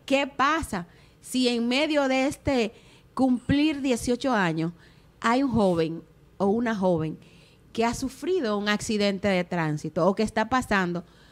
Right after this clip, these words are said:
por un proceso de salud importante, que puede estar sometido incluso a un proceso prequirúrgico o posquirúrgico?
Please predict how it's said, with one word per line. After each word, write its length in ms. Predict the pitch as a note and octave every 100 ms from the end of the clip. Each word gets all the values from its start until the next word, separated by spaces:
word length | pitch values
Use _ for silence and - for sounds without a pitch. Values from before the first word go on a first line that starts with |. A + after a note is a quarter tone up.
| - -
por 200 | A#3 A3+
un 220 | B3 C4+ C4
proceso 960 | C#4 B3+ - A#3 B3+ - A3+ G3+ E3 - - - - - -
de 160 | G3+
salud 360 | A3+ A3 G#3 A3+
importante, 960 | B3+ A3+ G3+ F#3 F#3+ E3+ D#3+ - - D#3+ - - - - -
que 100 | G#3+
puede 240 | G#3+ A#3+
estar 320 | C4 - A#3+
sometido 680 | A3+ A#3+ A3 - A#3 G3 F#3
incluso 640 | F3+ - A#3 A3 - E3 - - - - - -
a 180 | G#3+
un 140 | A3+ A#3
proceso 480 | C#4 A#3+ C4 C4 A#3
prequirúrgico 1000 | A3 G#3+ - F#3+ A#3 D4 A#3 - E3+ D#3+ - - - - - - _ - - - -
o 200 | G#3+ F#3
posquirúrgico? 1000 | A#3+ C4 - G#3+ A3 D4 B3 G3 F3 D#3